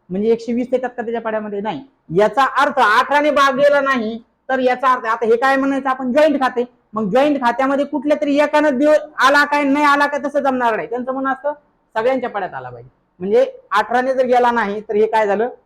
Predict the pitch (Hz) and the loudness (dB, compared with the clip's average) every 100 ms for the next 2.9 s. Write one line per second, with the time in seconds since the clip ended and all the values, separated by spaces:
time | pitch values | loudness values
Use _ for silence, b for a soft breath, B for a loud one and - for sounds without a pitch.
0 | - 226 226 240 196 208 202 196 - 165 | -2 0 0 0 0 4 4 2 -2 -8
1 | - _ _ _ _ _ - 254 302 294 | -8 _ _ _ _ _ -4 0 2 4
2 | 285 262 277 277 262 247 247 220 | 2 2 0 0 0 0 -2 -6